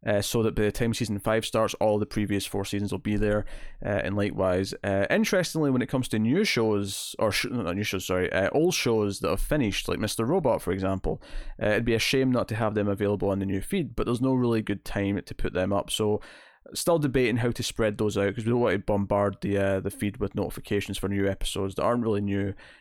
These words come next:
and f-, for a lot of you will have already, uh, listened to, so, uh, still working that, that, that sort of little wrinkle out.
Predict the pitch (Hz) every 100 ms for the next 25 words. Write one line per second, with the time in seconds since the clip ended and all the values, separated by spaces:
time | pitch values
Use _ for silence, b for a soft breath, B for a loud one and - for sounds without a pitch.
0 | B - 101 95 95 - - - 104 113
1 | 123 113 104 101 98 101 98 95 92 -
2 | - 90 92 92 92 - 110 104 98 98
3 | - 104 B B B B B B _ -
4 | 107 107 - 202 165 - 143 127 - -
5 | 120 117 117 - 107 107 107 107 104 104
6 | 98 95 95